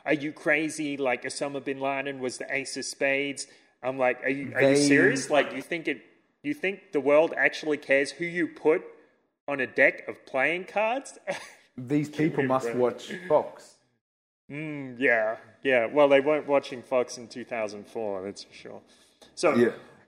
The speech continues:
Speaker 2: The, the, the idea of
Speaker 1: Yeah.
Speaker 2: Wikipedia
Speaker 1: Yeah.
Speaker 2: and, uh, and, and not, well, publicizing the, the latest death,
Speaker 1: Hmm.
Speaker 2: I, I, I find that interesting because I was looking on Wikipedia for,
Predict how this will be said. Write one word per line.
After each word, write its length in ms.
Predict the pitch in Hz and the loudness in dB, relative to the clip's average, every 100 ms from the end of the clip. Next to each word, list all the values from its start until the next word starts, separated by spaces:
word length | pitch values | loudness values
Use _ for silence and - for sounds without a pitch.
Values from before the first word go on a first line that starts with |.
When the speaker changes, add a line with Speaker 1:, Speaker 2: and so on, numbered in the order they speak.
| _ | _
Speaker 2:
The, 80 | 156 | 0
the, 220 | 160 160 | 2 4
the 100 | 165 | 6
idea 300 | 185 196 165 | 6 4 2
of 60 | 127 | 2
Speaker 1:
Yeah. 60 | |
Speaker 2:
Wikipedia 580 | 147 - - 135 104 60 - _ _ _ - | -2 -2 0 0 0 -4 -12 _ _ _ 0
Speaker 1:
Yeah. 160 | 123 | 2
Speaker 2:
and, 420 | 117 113 110 110 107 | 4 4 2 0 2
uh, 520 | 107 104 101 92 82 - - _ _ _ _ _ | 2 2 2 0 -4 -12 -20 _ _ _ _ _
and, 140 | 139 | 0
and 260 | 127 131 131 | 2 2 2
not, 400 | 135 139 - - - _ _ | 2 0 -4 -14 -16 _ _
well, 180 | 117 101 - - _ _ - | 0 0 -4 -20 _ _ -2
publicizing 680 | 131 135 131 117 113 110 101 | 0 0 0 0 0 -2 -4
the, 100 | 87 | -4
the 160 | 98 | -2
latest 640 | 101 107 113 110 - - _ _ _ _ _ | -2 0 0 0 -4 -14 _ _ _ _ _
death, 300 | 98 95 - - _ _ _ _ | -4 -4 -8 -20 _ _ _ _
Speaker 1:
Hmm. 140 | 120 | -2
Speaker 2:
I, 120 | 117 123 | 2 2
I, 200 | - 170 | 2 0
I 40 | 170 | 0
find 200 | 214 170 | 0 2
that 100 | 147 | 0
interesting 540 | 147 170 - 170 175 | -2 -4 0 0 0
because 600 | 147 131 135 123 120 120 | -2 0 2 4 2 -4
I 140 | 120 139 | 0 2
was 120 | 135 | 2
looking 420 | 135 - 123 123 | -4 -2 -2 -2
on 240 | 104 120 | -2 0
Wikipedia 560 | 123 127 - 131 123 123 | 0 -4 -2 -2 0 0
for, 460 | 123 127 123 120 | 0 2 4 2